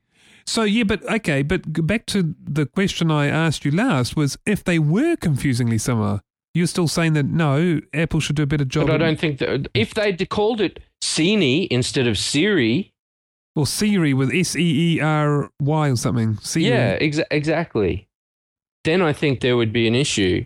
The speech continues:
Speaker 1: So really
Speaker 2: Or
Speaker 1: what you're saying about Evie is that there's no way it can be confusingly similar. That's really what
Speaker 2: I
Speaker 1: where
Speaker 2: don't
Speaker 1: you're
Speaker 2: think
Speaker 1: coming
Speaker 2: so,
Speaker 1: from.
Speaker 2: no.
Speaker 1: Right.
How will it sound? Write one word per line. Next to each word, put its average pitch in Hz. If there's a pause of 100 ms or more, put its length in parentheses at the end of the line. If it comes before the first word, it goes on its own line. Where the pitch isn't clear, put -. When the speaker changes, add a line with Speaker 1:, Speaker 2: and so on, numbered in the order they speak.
(140)
Speaker 1:
So 247
really 254
Speaker 2:
Or -
Speaker 1:
what 349
you're 302
saying 294
about 208
Evie 185
is 165
that 180
there's 160
no 190
way 175
it 139
can 156
be 139
confusingly 131
similar. 117
That's 151
really 165
what 139
Speaker 2:
I -
Speaker 1:
where 143
Speaker 2:
don't 143
Speaker 1:
you're 139
Speaker 2:
think 120
Speaker 1:
coming 113
Speaker 2:
so, -
Speaker 1:
from. 381
Speaker 2:
no. -
Speaker 1:
Right. 104